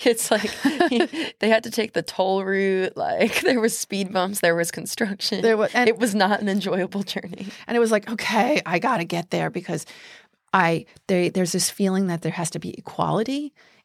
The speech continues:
Speaker 2: in, you know, both people have to orgasm, both people have to feel the same
Speaker 1: Well, we
Speaker 2: thing."
Speaker 1: know that doesn't happen.
Speaker 2: And, <laughs> and certainly this whole idea of simultaneous is a whole other issue that's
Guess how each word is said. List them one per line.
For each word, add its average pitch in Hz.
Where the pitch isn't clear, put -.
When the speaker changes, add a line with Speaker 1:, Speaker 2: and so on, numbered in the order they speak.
Speaker 2:
in, 180
you 185
know, 165
both 196
people 196
have 175
to -
orgasm, 202
both 190
people 190
have 190
to 170
feel 185
the 190
same 170
Speaker 1:
Well, 175
we 175
Speaker 2:
thing." 185
Speaker 1:
know 247
that 156
doesn't -
happen. -
Speaker 2:
And, -
<laughs> -
and 226
certainly 311
this 220
whole 208
idea 185
of 156
simultaneous 180
is 180
a 175
whole 185
other 170
issue 165
that's 160